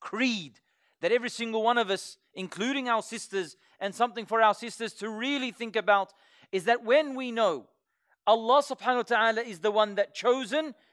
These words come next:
that means we are not allowed to argue. And we are not allowed to say if and but.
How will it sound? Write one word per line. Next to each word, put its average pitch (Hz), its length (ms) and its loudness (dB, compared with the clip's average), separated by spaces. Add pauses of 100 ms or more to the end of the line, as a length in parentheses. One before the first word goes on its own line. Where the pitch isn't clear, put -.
(180)
that 170 100 -6
means 196 220 -8
we 208 120 -2
are 202 80 6
not 196 220 0
allowed 185 260 -2
to - 100 -2
argue. 127 400 6 (880)
And 175 180 -2
we 202 120 2
are 196 80 6
not 208 240 0
allowed 214 540 6
to 202 140 -2
say 208 340 4
if 233 220 0
and 208 180 0
but. 165 420 6